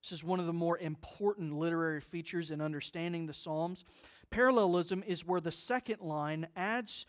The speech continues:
to or contrasts the idea of the first line. So in,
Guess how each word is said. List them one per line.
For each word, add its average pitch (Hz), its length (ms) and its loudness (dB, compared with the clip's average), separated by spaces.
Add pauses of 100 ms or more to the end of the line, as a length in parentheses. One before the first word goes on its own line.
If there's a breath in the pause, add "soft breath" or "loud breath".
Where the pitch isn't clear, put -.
(160 soft breath)
to 165 440 0 (220 loud breath)
or 185 160 6
contrasts 190 1000 0 (160 loud breath)
the 175 220 0
idea 170 380 4
of 165 220 2
the 156 100 -4
first - 440 -2
line. 135 220 -10
So 185 220 0
in, 185 220 -2